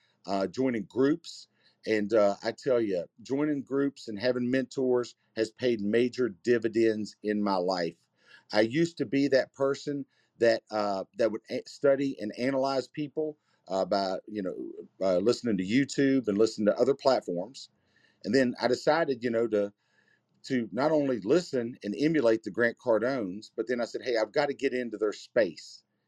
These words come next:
You know, I've gotta get into, um, I've gotta get closer to 'em. I've gotta learn more." Um,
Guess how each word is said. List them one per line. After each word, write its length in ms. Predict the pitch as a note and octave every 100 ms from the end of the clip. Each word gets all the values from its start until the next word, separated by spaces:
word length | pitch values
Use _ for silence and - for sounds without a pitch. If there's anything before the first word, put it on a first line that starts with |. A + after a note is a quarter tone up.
| -
You 80 | A2
know, 140 | A#2 G#2+
I've 220 | A2 F#2+
gotta 260 | C#3 C#3
get 240 | B2 B2+ A#2+
into, 720 | B2 A#2+ - A#2 A2 A2 G2+ _ _ _
um, 480 | F#2+ G2+ G2 F#2 F#2+ - _ _ _ _ _ -
I've 80 | G#2+
gotta 160 | D3
get 180 | C3+ D3
closer 400 | - C#3+ C3+ -
to 140 | G2 G#2+
'em. 100 | G2+
I've 140 | G#2+
gotta 240 | C3+ C3
learn 440 | A#2+ A2+ A#2+ A#2+ A2
more." 220 | F#2 D2 - _ _ _ _ -
Um, 460 | G2+ F#2+ F2+ F2+